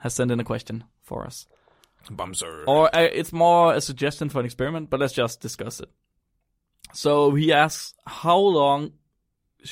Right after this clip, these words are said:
Speaker 1: could one survive if you only drank cola? Versus how long could you survive only on water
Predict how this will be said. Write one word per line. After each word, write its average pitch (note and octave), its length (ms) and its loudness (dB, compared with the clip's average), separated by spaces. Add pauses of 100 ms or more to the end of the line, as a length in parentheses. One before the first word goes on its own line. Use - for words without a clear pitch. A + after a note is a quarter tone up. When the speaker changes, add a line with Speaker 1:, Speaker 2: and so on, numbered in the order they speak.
Speaker 1:
could C3+ 200 -2
one B2+ 280 2
survive B2 560 -2
if B2+ 160 -4
you C3+ 140 -4
only D#3 300 -2
drank B2 420 -4
cola? - 360 -6 (1080)
Versus B2 420 0
how C#3+ 140 2
long A#2+ 300 2
could A#2+ 180 -4
you A#2 60 -4
survive A2 560 -4
only C#3+ 340 0
on A#2 220 0
water A#2 380 -2